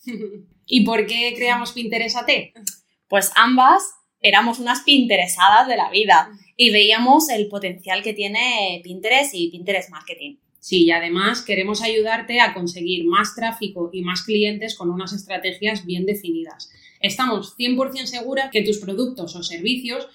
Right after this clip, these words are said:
Speaker 1: son muy buenos, pero estás perdiendo una oportunidad de oro si no lo estás usando.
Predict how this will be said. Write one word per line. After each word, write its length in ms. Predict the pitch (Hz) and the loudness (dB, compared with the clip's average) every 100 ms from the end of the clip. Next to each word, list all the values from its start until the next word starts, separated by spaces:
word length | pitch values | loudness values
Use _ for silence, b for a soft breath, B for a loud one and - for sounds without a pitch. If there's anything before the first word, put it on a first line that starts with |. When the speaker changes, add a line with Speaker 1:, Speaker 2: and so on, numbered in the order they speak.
| b b | b b
Speaker 1:
son 320 | - 226 202 | -4 0 0
muy 180 | 202 240 | 0 -2
buenos, 380 | 247 254 262 - | -2 -6 -6 -4
pero 180 | 208 180 | -2 -2
estás 260 | 180 - | -6 -8
perdiendo 540 | - 226 247 226 175 170 | -8 -8 -6 -4 -4 -6
una 200 | 226 247 | -6 -6
oportunidad 560 | 240 220 226 220 214 | -6 -10 -8 -4 -4
de 140 | 208 208 | -4 -4
oro 180 | 214 240 | -4 -4
si 220 | 214 190 | -2 -4
no 140 | 196 | -4
lo 80 | 190 | -8
estás 300 | 170 190 180 | -10 -12 -12
usando. 460 | 208 170 156 143 | -12 -14 -16 -20